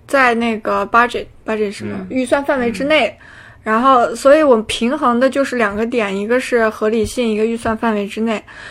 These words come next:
Speaker 1: 所以，啊，然后还有就是让它真的 engineer 可以做出来。
Speaker 2: 嗯。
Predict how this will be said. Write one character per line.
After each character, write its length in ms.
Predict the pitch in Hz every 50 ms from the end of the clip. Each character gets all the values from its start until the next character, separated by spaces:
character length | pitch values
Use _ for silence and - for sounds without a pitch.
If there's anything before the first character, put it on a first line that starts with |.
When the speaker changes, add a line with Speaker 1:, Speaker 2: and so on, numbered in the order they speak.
| - -
Speaker 1:
所 220 | - - 247 247
以， 220 | 254 269 254 - - -
啊， 320 | - 247 247 233 226 214 220
然 120 | 233 240
后 80 | 262 285
还 200 | 277 - 247 254
有 100 | 262 247
就 100 | 240 247
是 280 | 240 - 240 220 220 226
让 200 | 262 269 254 247
它 140 | 269 269 240
真 240 | 233 - 247 247 254
的 240 | 247 233 220 214 - - - - - - - - - -
engineer 480 | 254 247 247 277 269 285 294 269 226
可 100 | 202 -
以 60 | 240
做 180 | 220 - 381 466
出 180 | 320 - - 220
来。 140 | 220 226 - -
Speaker 2:
嗯。 300 | 208 202 202 - -